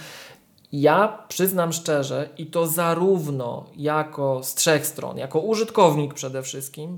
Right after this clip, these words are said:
jako deweloper po drugie i jako ktoś, kto świadczy usługi wsparcia, mm, po trzecie, jestem przeciwny tego typu ruchom.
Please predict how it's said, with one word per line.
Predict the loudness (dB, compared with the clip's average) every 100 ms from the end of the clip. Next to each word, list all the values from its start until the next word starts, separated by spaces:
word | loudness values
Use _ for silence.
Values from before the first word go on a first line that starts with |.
| -6
jako | -4 -2 0
deweloper | 4 6 6 6 6 2 -4
po | -6 -4
drugie | -4 -2 -4 -4 -8 -16 -20 -20 -20 _ -2
i | 0 2 2
jako | 2 2 -2
ktoś, | 4 4 4
kto | -2 -4
świadczy | 2 2 2 -2
usługi | -2 -2 -2 -2
wsparcia, | 0 0 0 0 0 0 -2 -10 -14
mm, | -14 -12 -14 -2 4
po | 4
trzecie, | 4 0 -2 0 0 -2 -6
jestem | -4 -4 0 0 0 -2
przeciwny | 0 2 2 2 0 2 2 2
tego | 0 -2
typu | -4 -6 -6
ruchom. | -6 -8 -12